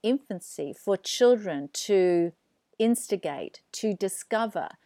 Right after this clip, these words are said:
to unpack, to construct and reconstruct? And I think that becomes really important in terms of our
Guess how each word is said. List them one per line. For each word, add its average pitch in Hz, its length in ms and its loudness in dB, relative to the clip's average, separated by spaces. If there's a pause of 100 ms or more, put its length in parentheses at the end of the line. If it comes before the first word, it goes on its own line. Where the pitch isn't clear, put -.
(200)
to 220 300 2
unpack, 180 880 -8 (420)
to 226 300 2
construct 220 720 -4
and 196 200 -4
reconstruct? 196 840 -2
And 175 120 -6
I 170 100 -4
think 220 540 -4 (960)
that 185 220 0
becomes 180 760 -4 (360)
really 196 560 6
important - 1040 -2 (800)
in 190 180 0
terms 220 500 -2
of 202 160 0
our 180 420 -2